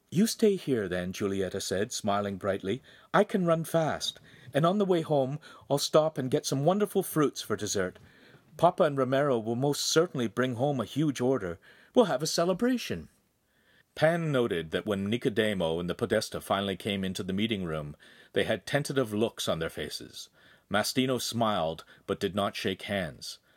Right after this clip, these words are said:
Plus, he sat somewhat down the table from the others. "Let me see the documents you speak of," he said to Nicodemo.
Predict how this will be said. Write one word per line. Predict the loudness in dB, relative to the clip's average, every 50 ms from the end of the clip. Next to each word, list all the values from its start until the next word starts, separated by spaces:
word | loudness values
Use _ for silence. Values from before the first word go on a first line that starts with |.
| _ _ _ _ 4
Plus, | 4 4 4 4 -4 -10
he | -8 -6
sat | -4 0 0 0 0 0 -2
somewhat | -2 0 0 0 -2 0 0
down | 0 0 0 -2
the | -4
table | -2 0 0 0 0 -2 -6
from | -8 -6 -8 -6
the | -4 -4
others. | -4 -4 -6 -8 -12 -12 -16 -16 _ _ _ _ _ _ _ 4
"Let | 4 4 4 4
me | 0 -2 -2
see | 0 0 2 2 2 2
the | 0 0
documents | 2 4 4 4 4 0 -6 -6 -6 -4 -4 -4 -4
you | -2 -4
speak | -4 -4 -4 -4 -4 -4 -2
of," | -4 -6 -6 -6 -10
he | -12 -10 -6
said | -4 -2 -4 -2
to | -4 -6
Nicodemo. | -6 -6 -6 -6 -4 -4 -4 -4 -6 -10 -14 -16 -18